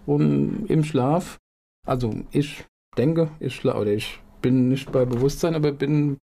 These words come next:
vom Kopf her dann vom E E G wach, wo der total unterbrochen, der Schlaf.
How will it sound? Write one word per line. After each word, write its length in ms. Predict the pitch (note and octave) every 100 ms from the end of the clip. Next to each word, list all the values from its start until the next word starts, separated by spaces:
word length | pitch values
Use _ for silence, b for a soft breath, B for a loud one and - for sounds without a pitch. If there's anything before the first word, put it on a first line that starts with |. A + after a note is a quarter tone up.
| -
vom 160 | C#3
Kopf 260 | C#3 D3+ -
her 140 | A#2+
dann 220 | A#2 A2
vom 200 | G#2+ A#2+
E 220 | A2 A#2 A#2+
E 20 |
G 320 | B2 C#3 C#3 C3+ B B _
wach, 600 | D3 - A#2+ B2+ - -
wo 200 | A#2+ A2+
der 280 | A2 A2 G#2+ - _ _ _ -
total 280 | B2 A2+ C3+
unterbrochen, 520 | C3 A#2+ B2 B2+ A#2+
der 80 | G#2
Schlaf. 540 | - A2 G2+ - B